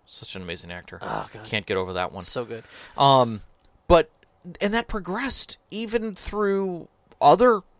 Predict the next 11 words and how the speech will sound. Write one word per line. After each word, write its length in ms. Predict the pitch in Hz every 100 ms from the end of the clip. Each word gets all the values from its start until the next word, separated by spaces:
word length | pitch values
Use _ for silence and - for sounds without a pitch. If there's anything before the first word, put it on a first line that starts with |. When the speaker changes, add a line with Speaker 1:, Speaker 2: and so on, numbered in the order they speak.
| -
Speaker 1:
t-, 80 | -
shows. 380 | 127 - 254 185
Like, 140 | 123 131
that 240 | 156 131
didn't 280 | 185 214 -
stop 680 | - - - 156 170 135
that 280 | 101 123 110 _
from 340 | _ - 135 113
being 420 | 127 139 147 139
the 140 | 113 117
theme. 480 | - - 156 151